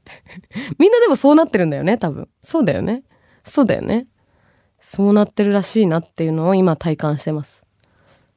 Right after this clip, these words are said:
「どっちがどっちだっけ？」みたいな。「わあ」、みたいな。ね。だ-、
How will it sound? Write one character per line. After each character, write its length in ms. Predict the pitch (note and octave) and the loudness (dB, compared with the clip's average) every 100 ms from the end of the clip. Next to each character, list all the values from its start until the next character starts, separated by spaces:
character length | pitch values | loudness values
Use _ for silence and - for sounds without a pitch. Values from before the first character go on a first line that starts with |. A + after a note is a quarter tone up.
| _ - | _ -6
「ど 120 | F#3 | -6
っ 20 | - | -4
ち 120 | - | 0
が 80 | D#3+ | 2
ど 80 | E3+ | 2
っ 40 | |
ち 120 | - | 2
だ 60 | D#3 | 0
っ 60 | - | 0
け？」 160 | C#3+ - | -12 -14
み 40 | |
た 120 | - - | -20 -20
い 40 | |
な。 80 | - - _ _ _ _ - _ _ _ _ - | -20 -20 _ _ _ _ -20 _ _ _ _ 2
「わ 80 | A3 | 2
あ」、 180 | D#3 - | 2 -6
み 60 | - | -12
た 140 | - | -8
い 60 | - | -6
な。 160 | - - _ _ _ - - _ _ _ _ _ _ _ G3+ | -8 -12 _ _ _ -20 -20 _ _ _ _ _ _ _ 2
ね。 400 | A#3+ D4 C#4+ - _ _ _ _ _ _ _ _ _ | 4 4 2 -2 _ _ _ _ _ _ _ _ _
だ-、 100 | - | -6